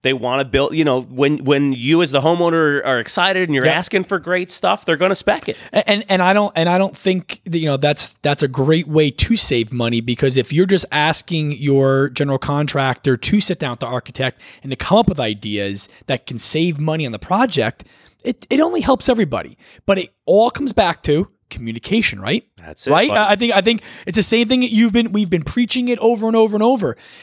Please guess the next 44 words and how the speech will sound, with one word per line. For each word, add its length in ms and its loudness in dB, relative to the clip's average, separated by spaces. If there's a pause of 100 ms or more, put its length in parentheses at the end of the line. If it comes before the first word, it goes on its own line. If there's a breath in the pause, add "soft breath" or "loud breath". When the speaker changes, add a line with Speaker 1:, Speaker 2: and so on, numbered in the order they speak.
(120 loud breath)
Speaker 2:
This 140 2
isn't 300 0
taking 120 -2
Speaker 1:
There's 120 -2
Speaker 2:
it 80 4
Speaker 1:
no 160 6
straight 340 0
line 260 0
to 60 0
the 60 0
Speaker 2:
Nope. 60 0
Speaker 1:
finish, 480 2
and 120 -2
you 80 -4
gotta 300 0
communicate. 320 -4
Speaker 2:
Gotta 160 2
communicate. 500 0
And 120 0
if 240 -2
it 80 -2
doesn't 240 0
mean 220 0
you 100 0
take 160 -2
the 80 -4
piece 160 -4
of 80 -10
paper 400 -2
and 80 -4
you 60 -6
say, 200 2
"Okay, 460 2
well, 260 2
that's 300 0
it. 180 4
Hey, 240 2
I 80 2
guess 180 -2
it 80 -2
is," 140 -2
but 140 -4 (600 loud breath)
sit 400 0
down, 360 4